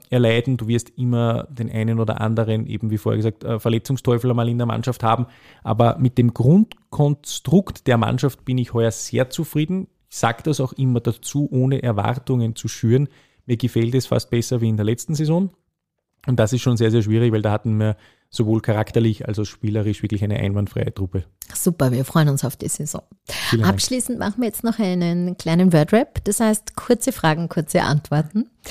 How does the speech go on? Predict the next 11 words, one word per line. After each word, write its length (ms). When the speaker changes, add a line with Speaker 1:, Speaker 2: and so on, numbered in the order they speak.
Speaker 2:
Als 220
Kind 320
hatte 200
ich 120
folgenden 420
Berufswunsch. 680
Speaker 1:
Feuerwehrmann. 600
Speaker 2:
<laughs> 1300
Derzeit 380
lese 300
ich 380